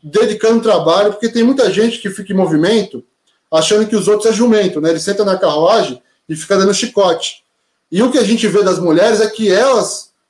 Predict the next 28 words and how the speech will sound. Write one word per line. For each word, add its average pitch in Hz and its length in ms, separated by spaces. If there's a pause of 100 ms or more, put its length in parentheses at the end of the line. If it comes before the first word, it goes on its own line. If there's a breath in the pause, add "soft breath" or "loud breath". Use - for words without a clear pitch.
(100)
tomam 247 300
pra 233 160
si - 280
e - 20
vão 226 220
lá 247 80
e - 20
fazem. 151 480
Então 202 160
eu 220 60
queria 214 180
deixar 208 280
só 208 480 (320 loud breath)
essa, 165 380
já 196 180
que 202 120
foi 185 140
dito 180 280
aí, 165 160
eu, 196 320
é, 156 300
eu 151 100
queria 165 240
deixar, 160 540 (400)
é, 143 220
o 139 120
meu 170 140
apoio 185 600